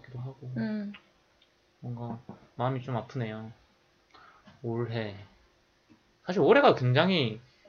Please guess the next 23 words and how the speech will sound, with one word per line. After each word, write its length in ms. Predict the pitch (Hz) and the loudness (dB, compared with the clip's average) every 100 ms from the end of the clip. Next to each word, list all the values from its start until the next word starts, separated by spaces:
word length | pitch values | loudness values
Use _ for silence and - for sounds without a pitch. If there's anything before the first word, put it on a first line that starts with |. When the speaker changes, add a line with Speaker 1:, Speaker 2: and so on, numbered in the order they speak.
| - | -14
Speaker 1:
이 180 | 202 202 | -6 -6
주사위 340 | - - 240 247 | -4 0 0 2
게임, 580 | 262 285 269 208 127 - | -4 -2 -4 -4 -4 -4
이 80 | 196 | -6
주사위를 320 | - 170 262 | 0 4 4
던질 260 | 147 190 262 | 4 2 0
수조차 460 | - 294 269 262 | 2 2 2 4
없었던 340 | 160 170 - 123 | 2 2 -2 -2
그런 400 | 123 120 110 110 - | -2 -4 -6 -14 -10
Speaker 2:
그쵸. 560 | - 233 - 196 196 220 | -2 -2 0 0 0 -4
Speaker 1:
시대가 1160 | - - 185 180 170 165 147 139 127 143 143 120 | -10 -4 0 0 0 0 -2 -4 -2 -2 0 0
아니었-, 260 | 110 113 | -2 -8
시기가 460 | 123 - 160 160 131 | -8 -6 -4 -2 -2
아니었나. 420 | 107 117 110 107 | -4 -6 -6 -4
Speaker 2:
또 120 | 240 | -4
수한테는 680 | 247 320 339 339 349 359 349 | -2 0 2 6 6 8 4
더 160 | - 214 | 4 -2
그랬을 320 | 208 208 254 | 0 -2 -2
것 100 | 240 | -4
같아요. 360 | 180 - 175 202 _ _ _ _ 131 | -4 -6 -10 -10 _ _ _ _ -8
Speaker 1:
음. 500 | 123 113 110 110 113 _ _ _ _ _ _ _ _ _ _ _ _ | -8 -8 -12 -14 -18 _ _ _ _ _ _ _ _ _ _ _ _
Speaker 2:
근데 140 | - 202 | -10 -6
저도, 640 | 214 220 320 302 190 - | 2 4 6 4 2 -2